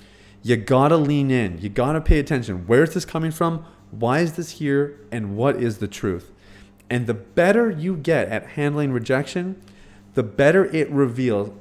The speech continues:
how confident and how secure you are in yourself. So that's everything for today, guys. It's just a little nugget, a little pearl of wisdom to say, hey, if you're experiencing rejection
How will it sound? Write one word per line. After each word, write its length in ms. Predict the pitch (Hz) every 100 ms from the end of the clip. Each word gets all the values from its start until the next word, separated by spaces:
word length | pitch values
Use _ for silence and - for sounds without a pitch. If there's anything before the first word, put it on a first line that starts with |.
| -
how 480 | - 143 156 170 160 - - -
confident 640 | - 175 185 170 107 110
and 120 | 110 113
how 180 | 127
secure 360 | 135 143 - 127
you 240 | 113 107
are 120 | 98 98
in 240 | 107 107
yourself. 520 | 95 - 95 87 - - - - - - - - - - - - -
So 160 | - 160
that's 160 | 170
everything 360 | 160 160 170 160
for 100 | 139
today, 220 | 135 120
guys. 280 | 110 95 98
It's 160 | 110 135
just 140 | 156
a 40 |
little 200 | 170 170
nugget, 400 | 156 143 139 143
a 60 | 123
little 200 | 110 160
pearl 300 | 160 175 165
of 120 | 123
wisdom 280 | 123 117 120
to 60 | 117
say, 220 | - 107
hey, 200 | 135 123
if 140 | 98
you're 100 | 113
experiencing 460 | 113 - 160 160 175
rejection 580 | 147 147 143 - 156